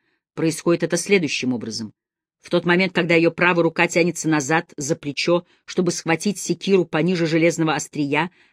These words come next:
левая заходит за спину, к пояснице, и подталкивает рукоять вверх.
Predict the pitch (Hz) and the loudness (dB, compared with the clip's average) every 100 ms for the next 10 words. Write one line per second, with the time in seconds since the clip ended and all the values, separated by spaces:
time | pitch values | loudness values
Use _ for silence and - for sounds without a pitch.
0 | _ 170 185 156 190 170 151 180 170 160 | _ 6 6 6 2 2 0 2 0 -2
1 | - 135 127 151 135 - 165 180 - - | -8 -8 -2 -2 -2 -6 -6 -6 -6 0
2 | 196 - - 143 - - 170 - _ _ | 0 0 -4 -4 -4 -8 -8 -10 _ _
3 | _ _ _ _ 196 208 214 - 269 247 | _ _ _ _ 0 2 2 2 2 2
4 | 262 233 240 233 226 214 208 180 160 147 | 4 2 2 2 4 6 4 -2 -2 -2
5 | - _ | -2 _